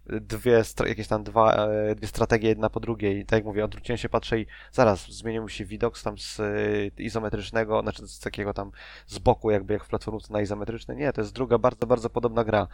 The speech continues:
Niemalże identyczna grafika, tylko troszeczkę inny koncept. Po prostu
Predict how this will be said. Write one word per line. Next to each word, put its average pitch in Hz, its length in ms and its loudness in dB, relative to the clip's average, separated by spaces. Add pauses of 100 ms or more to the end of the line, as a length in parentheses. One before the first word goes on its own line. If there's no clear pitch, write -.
(280)
Niemalże 110 240 0
identyczna 117 420 -2
grafika, 113 380 -2 (240)
tylko - 140 -4
troszeczkę 110 320 0
inny 110 120 -2
koncept. 101 300 -6
Po 98 40 -8
prostu 110 280 -8